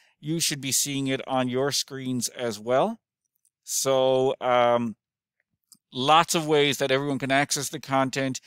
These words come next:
even though we're all spread apart, and you can see what's going on clearly, even though we're here in a big room. All right, so I showed you how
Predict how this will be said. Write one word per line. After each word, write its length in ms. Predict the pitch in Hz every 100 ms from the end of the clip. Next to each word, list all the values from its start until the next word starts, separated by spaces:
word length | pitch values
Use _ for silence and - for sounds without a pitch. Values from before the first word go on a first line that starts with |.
| - _
even 240 | 147 139 143
though 140 | 139
we're 160 | 135 131
all 140 | 135
spread 320 | 123 - 135
apart, 380 | 127 - 143 180 -
and 120 | 127
you 60 | 123
can 100 | 123
see 200 | - 139
what's 180 | 127
going 320 | - 135 131 127
on 160 | 123
clearly, 560 | 113 - 180 185 185 190 _ _
even 220 | 147 143
though 100 | 139
we're 140 | 135 127
here 200 | 131 131
in 60 |
a 60 | 123
big 180 | 113 110
room. 240 | 113 101 - _ _ _ _ _ _ _ _ _ _ _ _ _ _ _ _ _ _ _ _ _ _ _ _ _ _ _ _ _ _ _ _ _ _ - - - - _ _ _ _ _ -
All 80 | 175
right, 200 | 185 151
so 520 | - 185 185 185 190
I 140 | 156
showed 320 | 143 - 208 214
you 100 | 185
how 380 | 175 180 180